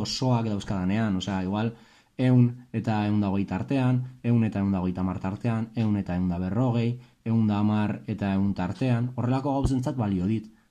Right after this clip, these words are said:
baina ez dit balio, ezakit, esango banu ehun da bost eta ehun da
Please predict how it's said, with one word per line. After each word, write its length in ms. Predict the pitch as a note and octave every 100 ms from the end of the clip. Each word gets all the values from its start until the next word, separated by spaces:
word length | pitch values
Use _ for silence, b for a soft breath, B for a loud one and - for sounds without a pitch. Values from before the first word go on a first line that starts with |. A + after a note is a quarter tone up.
| -
baina 200 | D#2+ F#2
ez 60 | G#2
dit 140 | B2+
balio, 480 | G2 F#2+ G2 G2 G2 - _
ezakit, 460 | - F#2+ F#2 G#2 G#2
esango 260 | G2+ G2+ G2+
banu 220 | A2 A#2
ehun 220 | B2+ A#2+
da 140 | A#2+ A2+
bost 380 | A2 A#2 A#2 -
eta 520 | A#2+ A#2 A2+ A2+ A2 -
ehun 220 | A#2 A#2
da 120 | A2+